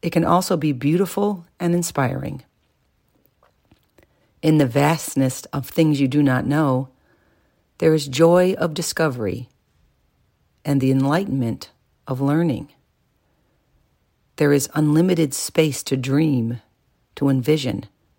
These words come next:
and to grow. When you act as if you already know everything, you deny yourself all the good things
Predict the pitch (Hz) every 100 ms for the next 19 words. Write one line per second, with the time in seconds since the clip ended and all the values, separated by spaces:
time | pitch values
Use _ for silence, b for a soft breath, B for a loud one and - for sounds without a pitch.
0 | _ _ _ _ _ - 131 113 147 139
1 | 110 - - - _ _ _ _ _ _
2 | _ _ _ _ _ _ _ _ _ _
3 | _ _ 160 175 180 185 - 208 165 170
4 | - 160 - 139 143 139 139 139 151 113
5 | 101 110 101 104 110 _ _ _ _ _
6 | _ _ 160 143 147 151 156 165 - 135
7 | 131 - 135 160 151 151 131 - 113 110
8 | -